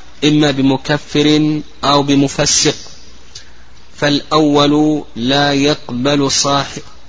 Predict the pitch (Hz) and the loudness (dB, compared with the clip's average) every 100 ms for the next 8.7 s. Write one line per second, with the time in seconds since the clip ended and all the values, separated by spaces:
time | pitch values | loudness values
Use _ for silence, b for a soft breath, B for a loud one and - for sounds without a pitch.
0 | - 135 135 - - 139 135 - 147 135 | -10 -4 -2 0 0 0 0 -2 -2 0
1 | 139 139 139 - - B B B - - | 0 0 -2 -6 -14 B B B -16 -8
2 | 143 143 127 131 127 135 - - - - | -2 -2 0 -2 0 -2 -4 -16 -18 -18
3 | - - - - - - - - - - | -18 -18 -18 -16 -16 -16 -16 -16 -16 -16
4 | - - - - - - - - - - | -16 -16 -16 -16 -16 -16 -16 -16 -16 -16
5 | - - - - - - - - - - | -16 -18 -18 -16 -16 -16 -16 -16 -10 -2
6 | 139 - - - 165 151 135 - - - | -2 0 -2 0 2 2 0 -2 -8 -16
7 | - - 139 139 156 - - - - - | -8 -4 0 0 0 -4 -14 -14 -16 -14
8 | - 113 143 - 127 127 131 | -10 -4 -4 -2 -4 -2 -2